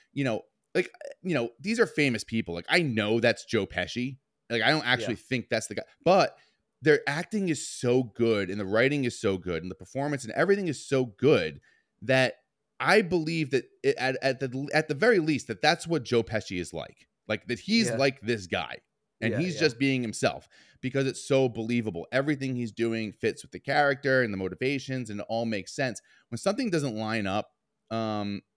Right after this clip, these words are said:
Speaker 1: like, even for me, like, him not, him just walking away and not killing him, you know, it's like, ugh,
Speaker 2: Right.
Speaker 1: okay, like, why would he do that again? Like, he just, <laughs> he just
Speaker 2: Yeah, yeah,
Speaker 1: realized that,
Speaker 2: yeah.
Speaker 1: that he,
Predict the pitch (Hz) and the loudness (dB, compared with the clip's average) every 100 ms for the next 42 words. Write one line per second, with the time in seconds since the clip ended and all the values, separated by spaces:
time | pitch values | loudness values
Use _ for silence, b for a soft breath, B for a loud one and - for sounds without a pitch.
0 | _ _ 143 143 165 185 170 160 156 123 | _ _ 0 0 0 -2 -2 -2 2 2
1 | - _ _ _ _ _ 147 139 131 131 | 0 _ _ _ _ _ 0 2 2 2
2 | 123 - _ _ _ - 139 147 135 127 | 0 -6 _ _ _ -4 0 0 -2 0
3 | 123 120 123 117 113 107 107 - 117 123 | 0 2 0 2 2 2 -2 -4 -4 -4
4 | 104 82 82 - _ _ _ _ _ _ | -4 -6 -8 -12 _ _ _ _ _ _
5 | _ _ _ _ 131 107 87 92 135 123 | _ _ _ _ -6 -4 -6 -6 -4 -4
6 | - _ _ _ 135 127 113 98 - - | -6 _ _ _ -10 -4 -4 -6 -14 -8
7 | 131 98 98 - - 113 - 120 143 151 | -4 -2 -2 -4 -8 -10 -10 -10 -2 0
8 | 135 120 127 113 113 131 127 113 110 95 | 0 0 -2 -4 -2 0 0 -4 -10 -10
9 | 117 107 82 - 101 98 123 113 143 - | -6 -6 -8 -10 -10 -4 -2 0 -2 -4
10 | 135 - - 170 196 180 170 175 156 156 | -12 -8 -10 -6 -2 -2 2 4 6 6
11 | 139 135 143 120 - b b b b - | 4 4 4 4 -4 b b b b -2
12 | 135 147 143 135 | 2 4 2 -2